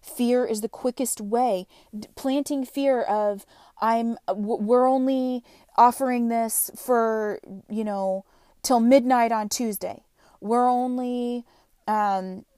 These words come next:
you know, it's, it's for a limited time. It's for a limited amount." You're, you're, you're triggering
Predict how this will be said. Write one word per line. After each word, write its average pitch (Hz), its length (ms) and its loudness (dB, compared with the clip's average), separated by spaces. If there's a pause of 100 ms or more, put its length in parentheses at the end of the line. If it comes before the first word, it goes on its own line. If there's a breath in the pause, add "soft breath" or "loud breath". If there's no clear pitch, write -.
(120)
you 220 140 -2
know, 208 220 0
it's, - 200 0
it's - 180 -4
for 285 140 4
a 254 60 6
limited 262 380 2
time. 196 460 -10 (220 soft breath)
It's - 160 -6
for 262 160 0
a 240 60 4
limited 254 360 0
amount." 220 640 -6 (1600)
You're, 226 320 0
you're, 214 440 -2 (1400)
you're 214 160 -6
triggering 208 1000 -8